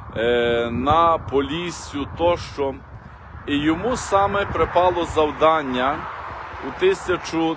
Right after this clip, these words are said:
дев'ятсот, здається, тридцять четвертому році прибути до села Коростів.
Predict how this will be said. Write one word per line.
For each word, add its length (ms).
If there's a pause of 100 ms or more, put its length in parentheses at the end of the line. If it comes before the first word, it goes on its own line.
дев'ятсот, 580 (260)
здається, 580
тридцять 440
четвертому 760
році 580 (520)
прибути 600
до 480
села 440
Коростів. 840